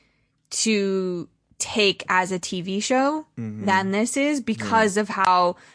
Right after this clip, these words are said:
Speaker 1: episodic it was
Speaker 2: Yeah,
Speaker 1: in
Speaker 2: and
Speaker 1: its
Speaker 2: the
Speaker 1: nature.
Speaker 2: conventions, yeah.
Speaker 1: Whereas, like, watching this episode today, I was, like, ready to find the resolve, like, find out the resolve to this whole
Speaker 2: Yeah.
Speaker 1: thing today. And then I was like, "No, I have two more weeks
Speaker 2: Definitely,
Speaker 1: to
Speaker 2: definitely.
Speaker 1: go."
Speaker 2: And even
Speaker 1: Just 'cause it feels so much more cinematic.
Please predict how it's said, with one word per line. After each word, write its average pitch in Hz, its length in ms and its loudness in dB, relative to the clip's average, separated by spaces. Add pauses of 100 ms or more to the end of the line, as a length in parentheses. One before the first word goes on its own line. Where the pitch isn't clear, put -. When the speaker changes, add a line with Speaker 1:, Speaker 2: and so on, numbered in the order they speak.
(140)
Speaker 1:
episodic 180 920 0
it - 140 -6
was 202 640 2
Speaker 2:
Yeah, - 60 -2
Speaker 1:
in 208 80 4
Speaker 2:
and 202 100 2
Speaker 1:
its 202 120 -4
Speaker 2:
the 190 100 2
Speaker 1:
nature. 220 380 4
Speaker 2:
conventions, 208 280 -6
yeah. - 40 -20
Speaker 1:
Whereas, 233 360 4
like, 220 300 4
watching 214 640 4
this 208 160 0
episode 202 420 0
today, 185 560 2 (320)
I 196 160 2
was, 185 220 0
like, 185 580 2 (420)
ready 240 580 6
to 254 100 2
find 220 500 0
the 214 60 -2
resolve, 190 1000 2
like, 214 200 0
find 214 220 2
out 208 140 2
the 190 80 -4
resolve 185 460 2
to 214 100 -2
this 202 160 0
whole 185 160 2
Speaker 2:
Yeah. 196 80 -4
Speaker 1:
thing 190 220 0
today. 190 520 2
And 202 160 0
then 202 120 2
I 202 80 6
was 208 100 4
like, 254 160 4
"No, 277 220 6
I 359 300 12
have 359 260 6
two 370 280 6
more 359 400 6
weeks 370 320 4
Speaker 2:
Definitely, - 340 -4
Speaker 1:
to - 60 -4
Speaker 2:
definitely. 370 680 6
Speaker 1:
go." - 60 -4
Speaker 2:
And 135 180 0
even 165 320 -2
Speaker 1:
Just 269 140 0
'cause 320 80 2
it 226 60 -14
feels 285 360 2
so 247 220 2
much 240 200 0
more 208 340 0
cinematic. 175 960 -4